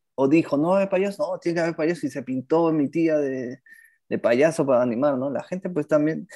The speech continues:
había niños que se <laughs> asustaban también con el payaso, pero era distinto, era más, más familiar, me parece. O, o tal vez somos muy,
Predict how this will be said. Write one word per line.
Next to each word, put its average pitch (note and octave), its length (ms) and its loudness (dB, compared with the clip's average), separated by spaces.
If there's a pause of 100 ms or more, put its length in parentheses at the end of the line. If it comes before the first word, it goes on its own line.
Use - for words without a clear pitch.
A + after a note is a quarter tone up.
(120)
había D3 220 0
niños E3+ 260 0
que D#3 100 4
se D3+ 100 2 (100)
<laughs> - 300 -4
asustaban F#3+ 140 -2
también E3 240 -4
con D#3+ 240 -2
el C#3+ 100 -12
payaso, - 580 -2
pero B2 160 -4 (840)
era G#3 240 2
distinto, F3 480 2
era F#3+ 120 8
más, F#3+ 320 4
más E3+ 340 -4
familiar, C3 600 -4
me A#2 120 -4
parece. A#2 540 -6
O, B2 340 -8
o C3+ 120 -2
tal D3+ 160 2
vez F#3+ 160 0
somos F#3 200 2
muy, E3 600 0